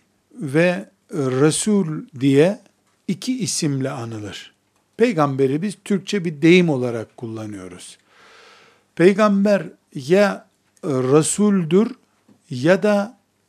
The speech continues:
Nebidir. İkisi de Türkçedeki peygamber dediğimiz. Mesela Resulullah deriz, Peygamberimiz Muhammed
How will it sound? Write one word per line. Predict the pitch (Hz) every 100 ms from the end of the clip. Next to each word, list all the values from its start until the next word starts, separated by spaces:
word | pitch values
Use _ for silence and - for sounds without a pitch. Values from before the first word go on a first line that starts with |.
| -
Nebidir. | 151 147 147 131 151 131 98 - - _ _ _ _ _
İkisi | - 190 262 285
de | 240 220 233 - _ _ -
Türkçedeki | 208 - 147 135 127 175 226 - _ _ _ _ -
peygamber | 151 151 156 156 165 147 - _ -
dediğimiz. | 117 120 101 156 - - _ _ - - - - _
Mesela | 170 202 - 185 151 135 127 - _ _ _ _ -
Resulullah | 143 147 160 - 214 202 196 196 190 196 214 170 113 - _ _ _ _ 139
deriz, | 127 196 202 - _ _ _ _ _ _ _
Peygamberimiz | 170 165 170 160 151 147 156 143 - -
Muhammed | 127 147 151 147